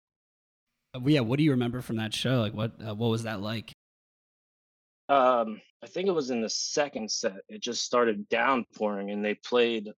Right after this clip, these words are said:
Speaker 2: a bun-, they played Mission in the Rain, Samba in the Rain, and Looks Like Rain.
Speaker 1: <laughs>
Speaker 2: There was a ton of, it, it had stopped raining for, like,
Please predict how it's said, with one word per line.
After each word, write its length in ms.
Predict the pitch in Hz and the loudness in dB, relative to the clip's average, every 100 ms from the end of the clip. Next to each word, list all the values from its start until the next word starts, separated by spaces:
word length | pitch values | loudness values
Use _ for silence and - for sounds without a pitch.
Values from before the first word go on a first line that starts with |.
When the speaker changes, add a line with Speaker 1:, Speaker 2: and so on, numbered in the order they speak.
| _ | _
Speaker 2:
a 80 | - | -8
bun-, 320 | 110 117 120 | -2 2 2
they 120 | 113 117 | 2 -2
played 300 | - 117 104 | 0 0 0
Mission 380 | 113 113 117 | 0 2 2
in 160 | 120 117 | 0 0
the 100 | 117 | -2
Rain, 400 | 120 117 113 110 - _ | -2 -2 -2 -6 -10 _
Samba 1120 | - - - - - - 110 117 123 127 127 123 | -14 -12 -10 -8 -4 2 4 4 2 2 0 -2
in 80 | 127 | 2
the 100 | 123 | 4
Rain, 360 | 123 120 123 | 6 6 4
and 220 | 120 104 110 | 0 0 -2
Looks 260 | 117 - | -2 0
Like 260 | 127 120 117 | 2 2 0
Rain. 440 | 123 123 127 131 127 - - | 0 0 0 -4 -6 -10 -10
Speaker 1:
<laughs> 200 | 180 - | -16 -4
Speaker 2:
There 180 | 131 139 | 4 6
was 140 | 135 | 6
a 80 | 131 | 2
ton 280 | - 151 151 | 0 0 2
of, 120 | 139 120 | 0 -2
it, 220 | 131 156 | -2 -2
it 100 | 156 | 0
had 160 | 165 139 | 0 -2
stopped 480 | - - 165 170 - | -4 2 2 2 0
raining 400 | 139 143 123 110 | -2 -2 -2 -6
for, 280 | - 113 110 | -6 -6 -4
like, 280 | 113 107 | -4 -6